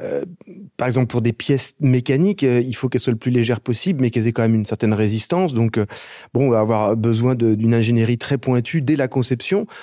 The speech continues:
pour optimiser ça, par exemple, pour qu'on consomme moins d'énergie, euh, lorsque les, ce, ce, ce système va tourner. Euh, ça peut être aussi des approvisionnements qui sont optimisés, euh, un contrôle des processus, euh,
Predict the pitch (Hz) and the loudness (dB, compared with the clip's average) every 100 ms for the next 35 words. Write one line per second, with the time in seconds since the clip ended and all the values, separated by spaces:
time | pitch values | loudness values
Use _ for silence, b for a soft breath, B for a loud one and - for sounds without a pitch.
0 | B - 120 113 127 117 117 190 190 127 | B -2 -2 0 2 2 2 0 -2 0
1 | 120 139 170 127 113 123 117 120 107 117 | 0 0 -2 -4 -4 0 0 0 -2 -2
2 | 117 120 113 117 113 110 123 147 117 104 | 2 2 2 2 2 0 0 2 2 0
3 | 104 - 110 104 B B B - 113 117 | -6 -4 -2 -2 B B B -6 -4 -4
4 | 104 98 107 - - 120 110 127 123 160 | -8 -10 -10 -6 -2 2 2 0 0 2
5 | 202 B B B B B 113 110 - 113 | 0 B B B B B -4 -2 -2 0
6 | 127 131 117 139 123 120 117 127 120 123 | 0 0 0 0 2 2 0 0 2 2
7 | 123 135 - 117 123 104 - 117 113 113 | 2 2 0 -2 -2 -2 0 2 2 2
8 | 147 156 156 131 113 B B B 113 117 | 2 4 4 2 -2 B B B -2 0
9 | 131 117 - 123 117 113 - 117 - 104 | 0 -2 0 0 2 -2 -2 -4 -4 -6
10 | 143 151 165 - 123 110 | 0 2 2 0 0 0